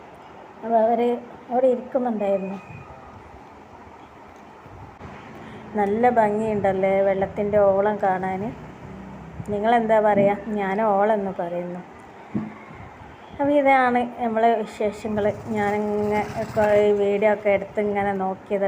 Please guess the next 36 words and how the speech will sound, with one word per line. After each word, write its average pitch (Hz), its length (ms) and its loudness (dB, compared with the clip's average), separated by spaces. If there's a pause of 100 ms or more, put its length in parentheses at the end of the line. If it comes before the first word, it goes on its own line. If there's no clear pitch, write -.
വീഡിയോസുകളൊക്കെ 190 760 -2
സെർച്ച് 180 300 -6
ചെയ്ത് 202 140 -4 (120)
നോക്കിയിട്ടുണ്ടായിരുന്നു. 175 640 -6
അപ്പോൾ 185 220 -8
ഞാൻ 185 220 -4 (200)
ഇവിടെ 190 300 0
ഹോസ്പിറ്റലിൽ 185 500 -6
നിന്ന് 180 180 -8
കുറേ 175 160 -6 (140)
വീഡിയോ 175 280 -4
എടുത്തിട്ടുണ്ടായിരുന്നു. 170 800 -10
അപ്പോൾ - 240 -10
ഫോൺ 190 240 -4 (160)
ഹാങ് 180 340 -4
ആയി 165 100 -8 (100)
പോലെ. 165 240 -10 (460)
അപ്പോൾ 196 220 -2
ഡിലീറ്റ് 220 400 0
ആക്കാൻ 202 280 -2
പറ്റിയ 180 260 -6 (120)
വീഡിയോ 180 300 -2
ഉണ്ടോ 165 160 -8 (100)
നോക്കിയത്. 170 320 -10 (100)
അപ്പോഴാണ് 180 640 -2
ഈ 175 40 -8 (120)
എടുത്ത് - 340 -8
വെച്ച - 180 -6 (180)
വീഡിയോ 175 260 -2 (100)
കാണുന്നത്. 180 400 -8 (480)
അപ്പോൾ 277 220 4
ഞാനത് 262 320 4
എടുത്തിട്ട് 214 380 0
അപ്ലോഡ് 190 420 2
ആക്കാമെന്ന് 180 400 -6
വിചാരിച്ചു. 170 380 -6